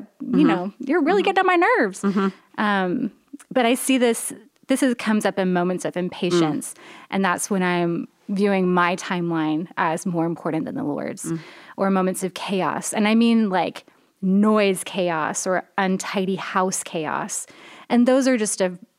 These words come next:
Speaker 1: bad fruit of my focus on controlling things so that
Speaker 2: Mm.
Speaker 1: I can be comfortable in my own home. And then especially in moments, and I,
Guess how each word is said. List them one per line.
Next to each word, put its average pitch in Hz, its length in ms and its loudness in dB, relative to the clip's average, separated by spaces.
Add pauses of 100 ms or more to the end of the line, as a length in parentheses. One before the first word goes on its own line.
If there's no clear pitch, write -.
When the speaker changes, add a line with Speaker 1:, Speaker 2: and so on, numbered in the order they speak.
Speaker 1:
bad 170 300 0
fruit 151 440 -6
of 170 180 -6
my 175 160 -4
focus 160 500 -8
on 160 360 -2
controlling 381 600 0
things 170 380 -2
so 175 80 -8
that 175 140 -8
Speaker 2:
Mm. 185 120 2
Speaker 1:
I 220 260 2
can 220 200 0
be 180 100 -4
comfortable 175 560 -4
in 170 180 -4
my 190 360 0
own 185 160 -6
home. 220 400 -4 (540)
And 208 160 4
then 190 240 2
especially 180 880 -2
in 190 160 -2
moments, 170 540 -2 (100)
and 180 140 -4
I, 165 160 -4